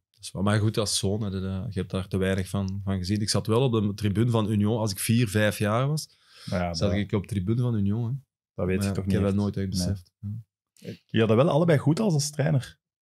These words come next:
Speaker 1: Ja, dat is
Speaker 2: Gehad.
Speaker 1: waar. Ja, ja, ja, dat is waar. Mijn eerste jaar op Anderlecht was mij goed. Als, ja.
Speaker 2: Hoe was hij als trainer?
Speaker 1: Ja, dat, dat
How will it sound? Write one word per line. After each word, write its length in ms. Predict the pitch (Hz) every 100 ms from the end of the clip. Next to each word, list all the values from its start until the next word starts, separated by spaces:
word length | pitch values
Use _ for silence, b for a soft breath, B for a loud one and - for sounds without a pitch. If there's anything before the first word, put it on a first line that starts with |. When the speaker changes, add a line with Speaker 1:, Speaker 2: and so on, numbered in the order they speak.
| _ _ _
Speaker 1:
Ja, 260 | _ 131 147
dat 100 | 131
is 60 | 107
Speaker 2:
Gehad. 160 | 92 110
Speaker 1:
waar. 160 | 127 107
Ja, 200 | - 120
ja, 160 | 123 117
ja, 100 | 117
dat 100 | 120
is 60 | -
waar. 140 | 107
Mijn 120 | 123
eerste 260 | 110 117 117
jaar 200 | 110 113
op 100 | 104
Anderlecht 320 | 110 120 117
was 160 | 110 98
mij 120 | 104
goed. 180 | 98 -
Als, 160 | 107 120 110 _
ja. 220 | 104 107 123
Speaker 2:
Hoe 140 | _ 104
was 180 | 104 95
hij 120 | 104
als 120 | 135
trainer? 420 | - 143 160 - _
Speaker 1:
Ja, 260 | 127 117 131
dat, 140 | 131 -
dat 240 | 110 107